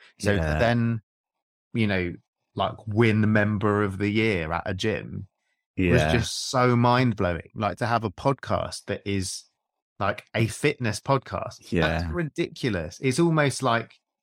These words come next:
Speaker 1: I don't know, I think, I think a lot of people get a kick out of achieving something that they didn't think that they could achieve,
Speaker 2: Mm.
Speaker 1: um, rather than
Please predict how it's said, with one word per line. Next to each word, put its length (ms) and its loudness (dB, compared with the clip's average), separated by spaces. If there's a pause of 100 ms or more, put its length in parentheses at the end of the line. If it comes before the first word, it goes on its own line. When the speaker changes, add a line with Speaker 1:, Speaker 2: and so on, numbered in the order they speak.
(260)
Speaker 1:
I 40 -2
don't 140 2
know, 160 4
I 80 2
think, 320 -4
I 140 0
think 340 -4 (440)
a 80 0
lot 200 2
of 120 -12
people 540 -4 (140)
get 180 -2
a 60 -6
kick 400 -6
out 160 -2
of 80 -8
achieving 420 -4
something 300 -4
that 100 -6
they 120 -2
didn't 360 -2
think 240 -6
that 160 -12
they 140 -4
could 180 -10
achieve, 460 -10 (400)
Speaker 2:
Mm. 280 0
Speaker 1:
um, 480 -6 (220)
rather 360 0
than 440 -2